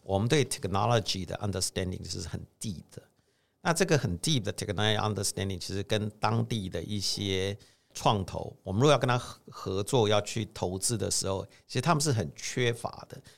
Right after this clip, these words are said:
比如说我们在当地已经雇佣了一个，呃，在斯洛伐克他的原来是在P E跟创投里面的一个人，他们现在是我们的，呃，里面的一个投资经理。他就发现说，台山在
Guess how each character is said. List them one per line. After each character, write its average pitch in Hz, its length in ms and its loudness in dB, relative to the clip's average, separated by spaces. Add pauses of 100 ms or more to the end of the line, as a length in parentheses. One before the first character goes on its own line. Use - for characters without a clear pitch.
(120)
比 117 100 -4
如 139 80 2
说 156 120 6
我 139 80 6
们 98 100 2
在 123 120 6
当 120 200 4
地 123 120 0
已 101 40 -4
经 98 200 -4
雇 113 240 0
佣 107 180 4
了 90 80 -2
一 90 80 -6
个， 92 160 -6 (560)
呃， 95 140 -2
在 - 160 2
斯 - 180 2
洛 117 160 6
伐 - 260 -4
克 101 240 -4 (440)
他 110 160 -4
的 104 120 2
原 95 200 -2
来 90 160 -2
是 101 140 -4
在 101 180 2
P 98 380 -6
E 92 40 -6
跟 101 160 0
创 - 240 -4
投 87 160 -4
里 85 100 -10
面 92 160 -4
的 82 100 -8
一 85 60 -8
个 85 140 -8
人， - 120 -10
他 110 100 0
们 110 80 0
现 120 120 2
在 104 80 2
是 101 120 -4
我 - 160 -6
们 - 240 -10
的， - 300 -6
呃， 82 120 -10
里 82 120 -10
面 92 180 -6
的 85 100 -8
一 82 140 -8
个 - 400 -12
投 87 140 -6
资 107 140 -4
经 110 240 -2
理。 98 140 -8 (540)
他 - 120 2
就 185 120 6
发 151 240 6
现 143 220 2
说， 113 200 2
台 107 220 0
山 117 340 2
在 107 240 0